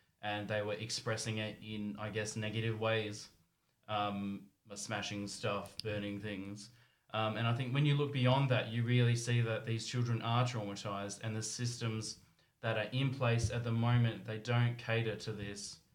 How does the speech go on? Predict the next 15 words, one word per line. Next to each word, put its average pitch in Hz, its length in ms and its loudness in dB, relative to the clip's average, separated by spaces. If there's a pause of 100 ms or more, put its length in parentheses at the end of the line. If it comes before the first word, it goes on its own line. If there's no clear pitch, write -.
(260)
Um, 107 520 0 (440)
if 131 180 -2
we're 135 160 2
removing 123 540 6
children 107 640 -4
from 123 240 -2
the 107 80 -4
family 110 360 -2
unit, 107 360 -6
it 113 100 -2
needs 117 340 2
to 120 60 -4
be 110 140 -4
something 107 460 -4
better. 104 340 0